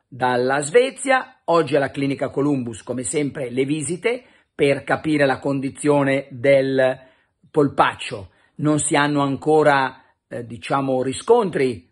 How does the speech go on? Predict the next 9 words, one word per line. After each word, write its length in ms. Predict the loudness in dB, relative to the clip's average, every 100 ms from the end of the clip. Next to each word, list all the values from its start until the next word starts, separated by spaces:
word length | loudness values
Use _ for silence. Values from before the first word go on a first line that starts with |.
| _
come 180 | -14 -10
sia 180 | -6 -4
andata 460 | -2 -2 -4 -8
questa 600 | -4 -4 -4 -6 -8 -8 -6
visita, 680 | -6 -4 -2 0 0 -2 -20 _ _ _
però 320 | 2 4 2
ci 140 | 0 -2
auguriamo 580 | 0 0 2 2 -2
che 460 | -2 -2 0 -2